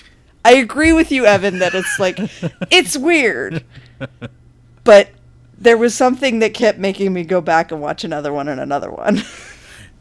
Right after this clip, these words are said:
Speaker 2: The, I went, <clears throat> I worked my way through the, the, the pilot episode, if you will, and
Speaker 1: Mm-hmm.
Speaker 2: that whole storyline with Mark McGrath, <laughs>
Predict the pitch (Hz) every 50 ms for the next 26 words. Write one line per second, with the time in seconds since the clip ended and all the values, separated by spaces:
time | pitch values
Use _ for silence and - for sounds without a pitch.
0 | _ - - 117 - - 123 113 110 104 104 107 - _ _ - - 82 82 -
1 | - - - - 104 104 104 110 113 - - 123 110 104 107 107 101 - - 104
2 | 92 98 - - - 92 90 - - - - - - - - 107 107 107 104 107
3 | - - - - 113 113 - 117 107 110 117 113 113 117 113 - - 120 117 117
4 | 120 123 123 123 - - - - - - - _ _ - - 101 104 104 104 101
5 | 98 101 110 110 113 110 - - - 113 107 107 107 110 113 117 120 120 107 95
6 | 90 - - 92 95 101 104 - 107 98 90 87 92 95 95 101 117 127 - -
7 | - - - _ _ _ _ _ _ _